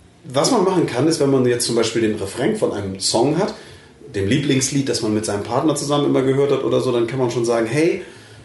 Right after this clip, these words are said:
äh, lass doch mal nach dem Violinschlüssel auf so einer geschwungenen Fünferlinie den Refrain anspielen. Also die Noten auch tatsächlich dahin setzen, wo sie hingehören. Das finde ich zum Beispiel wieder ganz cool, wenn man das macht.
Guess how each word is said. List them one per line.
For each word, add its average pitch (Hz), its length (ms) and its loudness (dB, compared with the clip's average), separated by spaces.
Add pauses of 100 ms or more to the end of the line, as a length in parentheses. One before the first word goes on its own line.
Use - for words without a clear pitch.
(180)
äh, 135 300 2 (300)
lass 127 220 -2
doch 160 140 0
mal 143 420 2 (240)
nach 120 260 -2
dem 135 240 0
Violinschlüssel 165 880 0 (340)
auf 127 220 0
so 127 80 0
einer 113 360 2
geschwungenen 127 800 2
Fünferlinie 151 920 2 (600)
den 123 220 2
Refrain 123 480 2
anspielen. 110 520 0
Also 110 140 -4
die 120 100 0
Noten 135 340 2
auch 131 120 0
tatsächlich 175 480 -2
dahin 156 320 2
setzen, 143 300 0
wo 131 100 2
sie 123 120 -4
hingehören. 104 560 0 (560)
Das 120 220 0
finde 196 160 2
ich 175 40 -4
zum 175 100 0
Beispiel 160 280 0
wieder 135 160 2
ganz 117 220 -2 (100)
cool, 101 220 2
wenn 104 120 0
man 107 160 0
das 101 180 -4
macht. - 240 -10